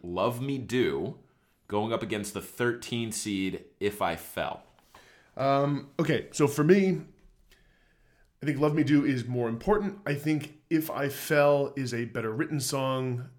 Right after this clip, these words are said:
Speaker 2: a more interesting song melodically, and has one of the most gorgeous harmonies ever recorded. Uh, and it's a
Speaker 1: Oh.
Speaker 2: song that I like a little better, if I'm being honest.
Speaker 1: So you are lobbying for the upset thirteen seed over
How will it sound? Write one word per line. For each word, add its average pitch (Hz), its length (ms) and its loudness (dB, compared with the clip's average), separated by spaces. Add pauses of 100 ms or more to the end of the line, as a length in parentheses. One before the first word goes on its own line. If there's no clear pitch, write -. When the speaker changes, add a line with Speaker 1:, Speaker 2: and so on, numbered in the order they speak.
Speaker 2:
a 131 60 -2
more 113 220 -4
interesting 135 440 -6
song 117 460 -6
melodically, 135 680 2
and 123 100 0
has 117 360 -2
one 120 160 -2
of 120 40 -4
the 123 60 -2
most 117 300 -6
gorgeous 123 340 -4
harmonies 120 460 -4
ever 110 220 -6
recorded. 104 560 -8 (440)
Uh, 113 300 2 (100)
and 127 180 0
it's 120 100 0
a - 40 -2
Speaker 1:
Oh. - 20 -4
Speaker 2:
song 135 340 -2
that 120 140 -2
I 117 260 0
like 117 580 -4
a 131 80 -4
little 160 200 2
better, 151 240 2
if 113 80 -2
I'm 107 100 -8
being 107 200 -6
honest. 60 340 -10
Speaker 1:
So 107 420 2
you 147 560 2
are 113 180 6
lobbying 104 500 2
for 95 140 -10
the 85 240 -8
upset 95 760 -4
thirteen 87 540 -6
seed 80 500 -8 (160)
over 82 360 -4